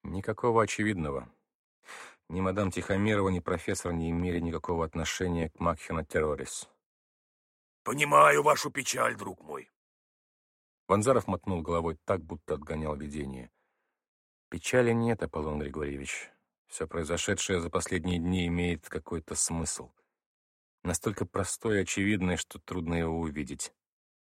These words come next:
Speaker 2: "То есть машина страха тут не главное?"
Speaker 1: "Теперь уже нет".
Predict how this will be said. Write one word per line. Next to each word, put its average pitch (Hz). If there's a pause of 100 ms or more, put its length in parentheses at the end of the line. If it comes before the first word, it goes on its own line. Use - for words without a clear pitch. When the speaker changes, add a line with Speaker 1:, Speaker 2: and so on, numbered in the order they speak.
(220)
Speaker 2:
"То 147
есть - (380)
машина 147
страха 139
тут -
не 127
главное?" 165 (1300)
Speaker 1:
"Теперь -
уже 80
нет". 67